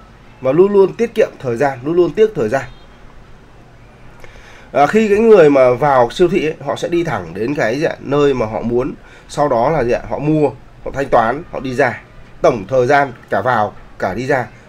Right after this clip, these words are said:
rất là nhanh, ngắn nhất trong tất cả các cái nhóm. Nhóm D này ấy, thì thường được gọi là những người chiến thắng. Bởi vì sao ạ? Trong tất cả các cuộc chơi, họ đều là những người về sớm nhất, về đầu tiên. Bởi vì họ luôn luôn,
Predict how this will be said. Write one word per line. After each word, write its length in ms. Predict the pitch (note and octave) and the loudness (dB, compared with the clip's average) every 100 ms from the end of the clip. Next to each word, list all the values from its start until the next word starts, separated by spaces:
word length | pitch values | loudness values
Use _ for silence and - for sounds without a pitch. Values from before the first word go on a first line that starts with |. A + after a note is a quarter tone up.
| - | -6
rất 260 | C3 G3+ A2+ | -4 -2 -4
là 60 | |
nhanh, 200 | G#2+ A#2 - - - - - - - | -4 -4 -6 -18 -20 -20 -20 -20 -10
ngắn 220 | A#2 B2+ F#3+ | -4 0 4
nhất 220 | C4+ - | 4 4
trong 180 | D#3 C#3+ | -2 -2
tất 120 | G3 F#3 | -2 -6
cả 80 | - | -6
các 80 | G#2 | -8
cái 120 | C3+ | -6
nhóm. 180 | A2+ G#2+ - - - - - B2+ | -6 -8 -12 -20 -20 -20 -16 -4
Nhóm 260 | C#3+ F#3 | -2 4
D 40 | G#3+ G3+ | 6 8
này 180 | F3 C#3 | 6 4
ấy, 120 | D#3+ - - | 0 -2 -8
thì 120 | D3 | -6
thường 380 | C#3 D#3 C#3+ A#2+ | 2 4 4 2
được 80 | A#2+ | -2
gọi 160 | A#2 | -2
là 100 | A2 | -2
những 240 | A2 A2+ D#3 | -6 -4 0
người 200 | B2 A2 | 0 0
chiến 160 | - D#3 | -2 -2
thắng. 260 | D#3 C#3 G3+ - - - - | -2 -6 -10 -20 -20 -20 -10
Bởi 140 | B2 A#2+ | -4 -2
vì 100 | A#2+ | 0
sao 160 | C#3+ | 2
ạ? 80 | B2+ - - - - - - - | 0 -4 -20 -20 -20 -20 -16 -2
Trong 200 | E3 D#3+ | 0 4
tất 180 | A#3 | 2
cả 160 | G3 A#2 | 2 0
các 100 | D3+ D#3+ | -2 -6
cuộc 120 | C#3 | -4
chơi, 280 | - F3+ D#3+ A#2 - - - | 4 4 4 0 -14 -20 -10
họ 180 | C3+ B2+ | -4 0
đều 240 | D3 C3+ | 0 0
là 140 | A2+ G#2+ | 0 -4
những 180 | A2 D#3 | -4 0
người 160 | C3+ | 2
về 420 | G#2+ A#2 G#2 F#2+ F2+ | 2 0 -2 -6 -8
sớm 220 | C3+ C3 | -6 0
nhất, 200 | F3+ F#3 - - | 0 0 -8 -14
về 180 | A#2 A2+ | -8 -6
đầu 160 | G#2+ G#2+ | -6 -2
tiên. 200 | C#3+ B2+ - - - - - - | 0 -2 -4 -20 -20 -20 -20 -6
Bởi 140 | A#2+ | -4
vì 320 | A#2 A#2+ A#2 G#2+ - - - | -2 -2 -4 -6 -14 -20 -4
họ 200 | C#3 - | -2 0
luôn 240 | D#3+ E3+ | 2 4
luôn, 300 | F3 E3+ D3+ | 4 4 0